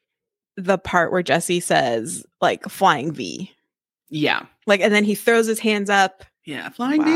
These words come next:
Speaker 2: V."
Speaker 1: Yeah. <laughs>
Speaker 2: We tried to get it in frame for
Speaker 1: <laughs> Yeah.
Speaker 2: everybody watching. Everyone listening, you're missing some really great pantomime.
Speaker 1: Yeah, charades. Um,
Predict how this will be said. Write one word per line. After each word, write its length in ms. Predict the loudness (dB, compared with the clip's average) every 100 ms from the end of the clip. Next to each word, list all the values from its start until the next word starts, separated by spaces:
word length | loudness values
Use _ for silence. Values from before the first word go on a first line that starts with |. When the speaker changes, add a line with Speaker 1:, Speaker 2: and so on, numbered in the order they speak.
| 4
Speaker 2:
V." 500 | 4 2 0 0 -6 _ _ _
Speaker 1:
Yeah. 340 | -4 0 0 -2 -10 -20 -20 _ -2
<laughs> 100 | -2 -2 -14 0 0 0 -8 _ _ _ _ -20 _
Speaker 2:
We 80 | -8
tried 220 | -2 -2
to 80 | 2
get 140 | 2
it 120 | 0 2
in 160 | 0
frame 500 | 4 2 2 -2 -4
for 120 | -2 2
Speaker 1:
<laughs> 0 |
Yeah. 60 |
Speaker 2:
everybody 340 | 2 2 0 2
watching. 520 | 0 0 -2 -4 -6 -10 -18 -10 -4
Everyone 280 | 0 2 2
listening, 320 | 0 -2 -2
you're 140 | -2 -2
missing 280 | -4 -4
some 240 | -6 -6 -6
really 260 | -6 -6 -6
great 220 | -6 -4
pantomime. 540 | -4 -4 -10 -14 -10
Speaker 1:
Yeah, 200 | -10 -8
charades. 600 | -6 -2 -2 -2 -6 -10 -18 -18 -10 0
Um, 380 | 4 4 2